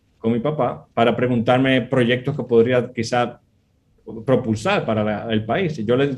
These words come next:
mos-, le di tres ideas, eligió dos y una de ellas decidió hacerla ahora. Y es, eh, que es una ley que se acaba de someter esta semana en conjunto con esto, esto pasó pura coincidencia, un tema no tiene nada que ver con el otro, para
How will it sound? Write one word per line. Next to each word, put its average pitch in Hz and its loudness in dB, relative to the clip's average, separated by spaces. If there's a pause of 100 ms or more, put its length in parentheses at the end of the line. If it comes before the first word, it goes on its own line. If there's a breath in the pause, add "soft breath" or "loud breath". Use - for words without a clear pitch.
mos-, 123 -2 (280)
le 101 0
di 123 0
tres 139 0
ideas, 147 4
eligió 113 2
dos 143 0
y 117 -2
una 139 0
de 143 2
ellas 135 2
decidió 113 0
hacerla 113 -2
ahora. 95 -6 (300)
Y 117 4
es, 170 4 (480)
eh, 120 6
que 139 0
es - -2
una 170 4
ley 180 8
que 160 2
se 151 2
acaba 185 2
de 165 6
someter 160 4
esta 143 2
semana 143 0
en 127 0
conjunto 160 2
con 151 2
esto, 139 -2
esto 160 0
pasó 160 4
pura 180 6
coincidencia, 135 2
un 151 0
tema 156 6
no 151 6
tiene 151 4
nada 135 -4
que 135 -2
ver 135 -2
con 131 -4
el 117 2
otro, 98 -4 (560)
para 170 6